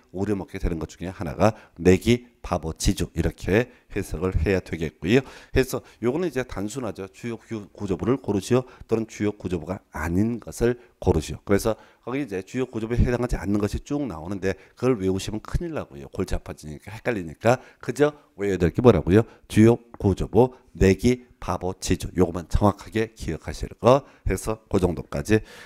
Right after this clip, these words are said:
그럼 지하층, 자, 외우기 어려웠던 부분이에요. 지하층 겁나 정의가 근데, 긴데요.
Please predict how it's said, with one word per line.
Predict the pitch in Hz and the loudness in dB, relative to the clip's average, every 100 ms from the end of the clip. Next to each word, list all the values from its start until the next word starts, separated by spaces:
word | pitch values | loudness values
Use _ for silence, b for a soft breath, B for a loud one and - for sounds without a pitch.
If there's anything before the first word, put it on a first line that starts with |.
| B | B
그럼 | 131 | -2
지하층, | - 143 147 - 147 143 139 | 2 2 2 2 0 0 -2
자, | - 90 - - | -4 -4 -6 -10
외우기 | 92 107 107 104 - | -6 -6 -6 -12 -12
어려웠던 | 85 101 95 - 90 - | -12 -10 -12 -14 -18 -18
부분이에요. | 80 76 76 65 80 117 127 B B B | -20 -20 -20 -16 -8 -8 -8 B B B
지하층 | - 120 120 113 | -4 -4 -4 -10
겁나 | - - 110 123 127 | -14 -10 -8 -6 -8
정의가 | - 98 101 98 | -8 -10 -10 -12
근데, | - 85 82 85 | -14 -14 -12 -12
긴데요. | - 110 87 76 107 | -6 -6 -6 -2 -2